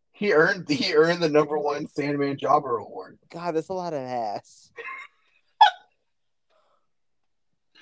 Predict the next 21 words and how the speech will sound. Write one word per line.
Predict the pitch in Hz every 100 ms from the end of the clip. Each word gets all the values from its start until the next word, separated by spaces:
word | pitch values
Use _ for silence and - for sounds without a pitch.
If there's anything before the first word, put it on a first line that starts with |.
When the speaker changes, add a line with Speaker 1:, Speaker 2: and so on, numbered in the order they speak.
| - - _ _ _ _ _ _
Speaker 1:
Hashtag | 139 147 - 143 135
too | - 156
much | 143 139
ass. | 143 131 113 - - - - - - _ _ _ _ -
Speaker 2:
Uh, | 151 165 117
yeah. | 123 139 147 160 156 156 156 160 160 156 _ _ _ _ _ _ _ _ _ _ _ _ -
Speaker 1:
All | 147
right, | 156 123
so | - 147 131 131
the | 135 135
new | 131 143 151 151
Speaker 2:
Good | 135
Speaker 1:
Sa-, | 110 135
Speaker 2:
Lord. | 127 127 123 120 120
Speaker 1:
the | 135
new | 135 147
Sandman | - - 135 139 139 135
Jobber | 127 127 139
rankings. | 117 110 113 104 110
Number | 127 127 131
one, | 127 120 127 143 147